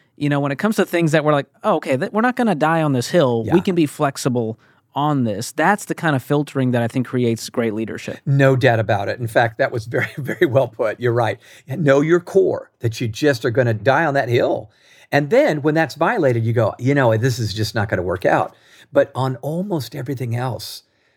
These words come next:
Speaker 2: my gosh, the world is changing. That's an understatement.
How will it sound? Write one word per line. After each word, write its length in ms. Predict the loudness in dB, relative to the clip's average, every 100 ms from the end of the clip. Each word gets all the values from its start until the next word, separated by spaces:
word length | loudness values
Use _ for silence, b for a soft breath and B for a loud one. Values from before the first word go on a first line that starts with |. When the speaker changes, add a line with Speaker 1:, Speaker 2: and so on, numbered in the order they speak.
| _
Speaker 2:
my 160 | -6 -4
gosh, 320 | -2 -2 -2
the 80 | -2
world 260 | 0 2 2
is 160 | 0
changing. 560 | 0 2 2 4 2 2
That's 240 | 0 0
an 140 | -2 0
understatement. 760 | 0 0 0 -2 0 0 -2